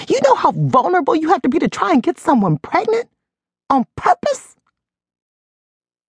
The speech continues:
The doctor nodded. Jake realized that his voice was getting high-pitched again. It was the warning that he was about to cry.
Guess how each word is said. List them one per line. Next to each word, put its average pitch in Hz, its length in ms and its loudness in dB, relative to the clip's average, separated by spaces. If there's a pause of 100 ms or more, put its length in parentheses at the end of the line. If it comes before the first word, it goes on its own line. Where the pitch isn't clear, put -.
(280)
The 117 80 -6
doctor 175 400 -2
nodded. 135 500 -2 (1300)
Jake 220 280 2
realized 170 500 0
that 135 80 0
his 131 160 0
voice 170 340 0
was 120 140 -2
getting 135 280 0
high-pitched - 600 -2
again. 120 400 -2 (1300)
It 160 80 4
was 143 160 0
the 131 80 2
warning 156 420 4
that 120 120 2
he 156 120 0
was 123 140 0
about 120 260 -2
to - 100 -6
cry. 170 520 -2